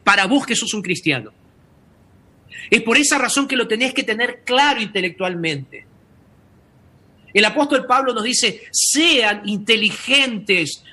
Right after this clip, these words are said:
busquen, estudien y aprendan también", dice Pedro. ¿A qué? Aprendan a tener razonamientos lógicos para saber si lo que ustedes creen es real.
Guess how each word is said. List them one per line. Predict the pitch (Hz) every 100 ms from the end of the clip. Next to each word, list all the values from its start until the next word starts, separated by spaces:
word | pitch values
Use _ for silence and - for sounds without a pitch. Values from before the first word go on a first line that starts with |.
| _ 143 -
busquen, | 330 349 - - - 185 156 123 - _ _ _ _ _ _ _ _
estudien | 262 254 - - 349 359 262 208 190 180 143 120 - _ _ _ _ _ _ _ _ _ _
y | - 254
aprendan | 254 - 302 339 330 240 202 190
también", | 202 202 233 202
dice | 220 - 190 - _
Pedro. | 190 175 151 -
¿A | 233 -
qué? | 269 190 123 _ _ -
Aprendan | - 220 - 330 330 302
a | 262
tener | 226 220 262 294
razonamientos | 262 254 - 233 214 202 269 311 285 262 208
lógicos | 196 262 285 - 214 214 214 - _
para | - 226 220
saber | - 214 214 320 294 233
si | -
lo | 214 208
que | 214
ustedes | - 247 233 - -
creen | 320 349 269 226
es | 180
real. | 147 170 160 127